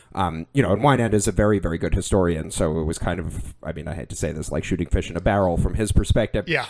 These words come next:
Speaker 2: yeah.
Speaker 1: Um, on the other hand, I d-, there are very significant things in the Winant review that I would take issue with. So I'm hoping that we can,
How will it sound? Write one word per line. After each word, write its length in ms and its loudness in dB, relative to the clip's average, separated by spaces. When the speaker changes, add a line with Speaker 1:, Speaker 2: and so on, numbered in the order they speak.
Speaker 2:
yeah. 240 0
Speaker 1:
Um, 200 -4
on 120 4
the 100 6
other 120 6
hand, 140 2
I 80 4
d-, 140 0
there 160 4
are 60 4
very 220 4
significant 380 -2
things 200 -2
in 100 -6
the 80 -4
Winant 340 -4
review 220 -2
that 100 -2
I 40 2
would 180 6
take 200 -2
issue 240 -2
with. 260 -4
So 140 2
I'm 120 0
hoping 360 -2
that 140 -8
we 140 -6
can, 500 -4